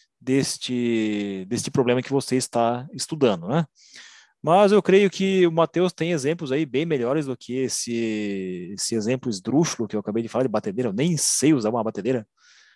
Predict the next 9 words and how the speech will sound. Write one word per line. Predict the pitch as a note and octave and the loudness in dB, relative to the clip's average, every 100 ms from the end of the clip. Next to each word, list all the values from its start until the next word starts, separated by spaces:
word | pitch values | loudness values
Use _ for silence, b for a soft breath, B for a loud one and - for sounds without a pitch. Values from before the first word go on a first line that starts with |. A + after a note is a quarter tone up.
| _ - | _ -12
Foi | A2 | -8
só | - | -4
um | C3+ | -2
exemplo, | A#2 C#3+ D3+ G3 | 0 0 0 -6
né? | A2 B B B B B _ - | -8 B B B B B _ -2
Mas, | C3+ | 4
ô, | D#3 | 6
Matheus, | F3 F3+ G3 C#3+ A#2 | 6 6 6 6 2
então, | G#2+ D3+ F#3+ F#3+ E3+ C3+ A#2 G2 F#2 | 0 4 6 6 4 2 0 -4 -8